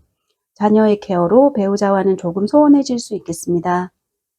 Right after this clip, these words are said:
기혼 남성분은 자신의 일과 관련하여 이동이 있을 수 있습니다. 재물이나 배우자 관련 일로 시-, 관련 일로 신경을 쓰게 되는데요. 감정 기복이 생길 수 있으므로 자신을 우아우아시킬 필요가 있습니다.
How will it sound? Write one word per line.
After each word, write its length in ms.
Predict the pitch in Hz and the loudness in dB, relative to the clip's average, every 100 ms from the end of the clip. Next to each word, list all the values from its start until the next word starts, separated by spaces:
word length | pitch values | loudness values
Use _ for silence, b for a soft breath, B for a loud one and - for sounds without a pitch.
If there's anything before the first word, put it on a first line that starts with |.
| _ _ _ _ _ _ _ _ - | _ _ _ _ _ _ _ _ 0
기혼 260 | 240 262 | 4 6
남성분은 880 | 240 220 226 220 208 208 208 214 208 | 4 2 2 2 2 4 4 4 2
자신의 420 | 196 190 202 196 | 0 -8 0 0
일과 200 | 185 180 | 0 -2
관련하여 600 | 170 165 170 165 180 269 254 | -4 -2 -2 -2 0 0 0
이동이 320 | 208 196 180 | 2 2 2
있을 200 | 180 - | -2 -12
수 180 | - 233 | -4 -4
있습니다. 720 | 165 - 170 165 170 175 - _ _ _ _ _ _ | -4 -4 -4 0 0 -2 -6 _ _ _ _ _ _
재물이나 800 | 202 208 196 175 214 269 269 262 | 0 2 4 2 2 0 0 -2
배우자 380 | 202 190 196 196 | -2 -2 -4 -4
관련 360 | 180 180 175 | -2 0 0
일로 220 | 185 262 | 4 2
시-, 200 | 254 - _ | 2 -6 _
관련 400 | - 190 196 185 | -4 2 2 2
일로 360 | 170 175 202 254 | 0 2 0 0
신경을 460 | - 285 285 277 | 0 2 4 2
쓰게 280 | 269 208 208 | -2 0 0
되는데요. 580 | 170 175 170 175 254 220 _ _ _ _ _ _ | 2 0 0 0 0 -2 _ _ _ _ _ _
감정 360 | 180 208 262 | -4 0 2
기복이 400 | 269 254 254 240 | 2 4 4 2
생길 320 | 240 233 220 214 | 0 0 0 -2
수 160 | - | -4
있으므로 640 | 190 170 - 180 170 240 277 | -6 -6 -2 -2 2 2 2
자신을 540 | 277 185 - 202 233 | -2 -8 -4 0 0
우아우아시킬 800 | 247 - 185 190 196 214 - - 277 | 0 0 0 2 0 -2 -6 -10 0
필요가 300 | 285 277 240 | 2 2 0
있습니다. 680 | 170 - 175 170 170 170 | -4 -4 -4 -2 -2 -4